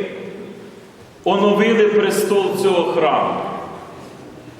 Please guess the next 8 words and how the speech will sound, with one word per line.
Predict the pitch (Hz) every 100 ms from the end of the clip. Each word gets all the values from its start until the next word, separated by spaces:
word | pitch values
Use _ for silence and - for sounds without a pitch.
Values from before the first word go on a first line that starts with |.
| - - - - - - -
освятили | 175 185 175 202 208 220 220 180
престол, | - - 151 - - - - - - - - - - - - - - - - - - - - - - -
для | 175
того, | 185 208 196 185
щоб | 196 196 254 196
на | 190 190
ньому | 208 202 190
звершувались | 190 185 208 208 208 196 170 165 160 - -